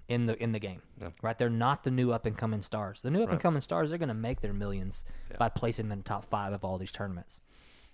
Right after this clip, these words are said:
Speaker 1: But
Speaker 2: And that's kinda what I think what Tiger was, 'cause Tiger's on the side of the P G A Tour,
Speaker 1: Mm-hmm.
Speaker 2: last I heard, and he's like saying,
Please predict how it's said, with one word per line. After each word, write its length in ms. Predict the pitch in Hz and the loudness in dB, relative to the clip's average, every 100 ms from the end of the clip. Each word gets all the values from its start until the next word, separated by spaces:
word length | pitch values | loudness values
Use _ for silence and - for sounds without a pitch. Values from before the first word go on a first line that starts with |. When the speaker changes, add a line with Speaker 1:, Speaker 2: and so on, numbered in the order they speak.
| _ - | _ -8
Speaker 1:
But 300 | 107 104 - _ | -2 -2 -4 _
Speaker 2:
And 100 | - | -2
that's 120 | 131 | -2
kinda 180 | - 135 | 2 4
what 120 | 113 101 | 4 0
I 40 | |
think 180 | 135 - | -2 -4
what 160 | - | -4
Tiger 320 | - 107 - 92 | 0 0 0 -4
was, 120 | 87 | -6
'cause 180 | 98 - | -8 -4
Tiger's 320 | 127 113 98 | -2 -2 -2
on 160 | 95 | -2
the 60 | 92 | -2
side 280 | - 98 90 | -2 -2 -4
of 160 | 90 | -6
the 60 | - | -8
P 140 | 98 | -8
G 160 | 90 90 | -8 -12
A 20 | |
Tour, 400 | - 90 90 92 - 101 | -10 -12 -12 -16 -16 -14
Speaker 1:
Mm-hmm. 260 | 92 143 | -12 -4
Speaker 2:
last 220 | 95 90 95 | -2 -2 -2
I 80 | 90 | -4
heard, 300 | 82 82 - - - - | -4 -6 -10 -20 -20 -10
and 180 | 92 90 | -6 -6
he's 180 | 101 - | -4 -4
like 160 | 90 | -4
saying, 260 | 90 90 | -6 -6